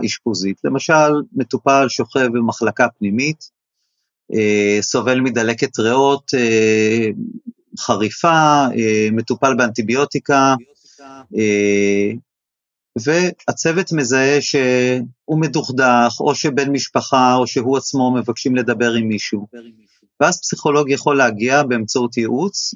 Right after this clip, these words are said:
אה, שוב, בדרך כלל זה או רופא או אחות מזמינים אותו,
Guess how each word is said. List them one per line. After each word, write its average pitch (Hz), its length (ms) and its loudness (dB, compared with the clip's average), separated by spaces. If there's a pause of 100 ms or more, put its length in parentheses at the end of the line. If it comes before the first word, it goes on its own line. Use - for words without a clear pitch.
(140)
אה, 110 440 2
שוב, 120 400 -2 (520)
בדרך 120 340 0
כלל 127 240 2
זה 110 220 0
או 123 160 0
רופא 117 240 -2
או 117 120 2
אחות - 280 -4
מזמינים 107 480 -2
אותו, 190 320 0